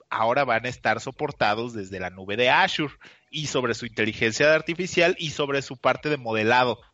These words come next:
que es donde modelas el sistema para que aprenda, supuestamente. Entonces, todo esto,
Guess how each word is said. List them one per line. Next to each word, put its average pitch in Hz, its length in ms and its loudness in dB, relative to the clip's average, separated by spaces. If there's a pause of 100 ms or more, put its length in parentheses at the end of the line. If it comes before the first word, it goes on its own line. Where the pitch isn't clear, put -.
(1400)
que 143 300 4
es 135 80 2
donde 117 240 -6
modelas 113 380 0
el 139 100 0
sistema 156 320 -2
para 110 220 0
que 90 100 -10
aprenda, 117 340 -2
supuestamente. 156 800 -6 (480)
Entonces, 220 440 0 (160)
todo 339 320 4
esto, 285 360 -4